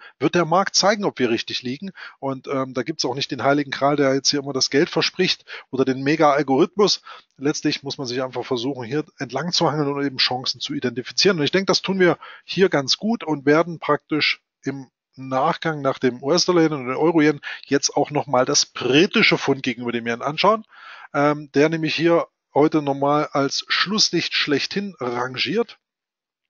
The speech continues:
Und auch hier der letzte Tendenzpfeil nach oben. Ähm, wir sehen auch hier, dass wir das Chance-Risiko entsprechend bemalt hatten. Ähm, letztlich verpuffte hier die Chance. Und hier gibt's auch immer,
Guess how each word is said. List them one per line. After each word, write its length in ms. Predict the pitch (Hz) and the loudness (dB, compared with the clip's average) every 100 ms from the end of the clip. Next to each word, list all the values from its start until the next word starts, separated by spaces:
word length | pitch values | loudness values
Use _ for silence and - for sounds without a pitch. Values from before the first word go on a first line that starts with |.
| _ _ - - | _ _ -10 -8
Und 120 | 131 | -8
auch 100 | 113 | -4
hier 160 | 180 190 | 0 4
der 260 | 175 160 - | 4 2 0
letzte 340 | 160 - 160 | -2 -2 -2
Tendenzpfeil 640 | 143 147 147 147 - 139 | -2 -2 -2 -2 -2 -2
nach 160 | 117 - | -2 0
oben. 320 | 175 220 208 - - - - - | 0 0 -4 -10 -14 -12 -14 -2
Ähm, 220 | 143 139 | 2 2
wir 100 | 131 | 4
sehen 180 | 123 185 | 4 4
auch 120 | 160 | 2
hier, 200 | 160 226 - 165 | 2 0 0 -2
dass 140 | 139 | 0
wir 80 | 143 | 2
das 100 | 139 | 2
Chance-Risiko 640 | 147 135 175 180 165 170 | 0 -2 -4 -6 -4 -2
entsprechend 480 | 143 - 156 151 127 | -2 -2 -2 -2 -4
bemalt 480 | 131 120 156 202 185 | -2 0 0 2 0
hatten. 260 | - 214 - - - - | -2 -6 -10 -16 -18 -6
Ähm, 320 | 147 143 147 - | -2 -2 -4 -4
letztlich 380 | 147 - 190 - | -2 0 0 0
verpuffte 440 | 156 - 202 - 170 | 0 0 -2 0 2
hier 120 | 165 | 2
die 80 | 165 | 2
Chance. 400 | - 165 156 117 | 0 0 -4 -6
Und 60 | |
hier 80 | 131 | -4
gibt's 180 | 165 - | 0 4
auch 120 | 156 | 4
immer, 220 | 170 160 | 4 2